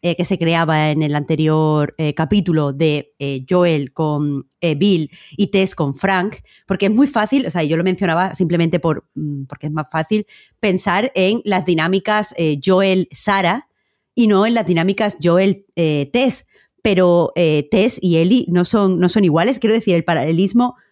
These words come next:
de, de Tess con Frank funciona al cien por cien, pero Frank no tiene ningún tipo de paralelismo con Ellie, son personas diferentes. Entonces, eh, ahí me, me gusta ta-, me gusta que lo hayas dicho porque, se, de nuevo,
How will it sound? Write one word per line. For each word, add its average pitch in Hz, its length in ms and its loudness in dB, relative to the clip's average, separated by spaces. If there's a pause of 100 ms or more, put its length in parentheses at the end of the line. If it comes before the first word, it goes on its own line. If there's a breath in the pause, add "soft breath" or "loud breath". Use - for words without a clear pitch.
(280 soft breath)
de, 196 240 2
de 175 160 0
Tess 202 240 -2
con 170 180 -2
Frank 170 300 -4 (120)
funciona 185 560 0
al 165 120 -2
cien 175 240 0
por 165 140 -2
cien, 214 360 0 (840 soft breath)
pero 220 300 2
Frank 196 460 0 (160)
no 175 500 2
tiene 170 200 2
ningún 165 220 4
tipo 170 200 0
de 156 100 2
paralelismo 156 540 2
con 156 160 2
Ellie, 180 200 2
son 160 200 -2
personas 160 340 0
diferentes. 165 640 -2 (260 loud breath)
Entonces, 202 520 -2
eh, 175 160 2
ahí 180 420 2
me, 170 180 -2
me 180 120 0
gusta 202 260 0
ta-, 214 80 -4
me 165 160 0
gusta 180 180 0
que 208 40 -2
lo 202 80 0
hayas 190 100 0
dicho 202 180 0
porque, 208 220 -2
se, 175 240 -2
de 165 160 2
nuevo, 180 320 2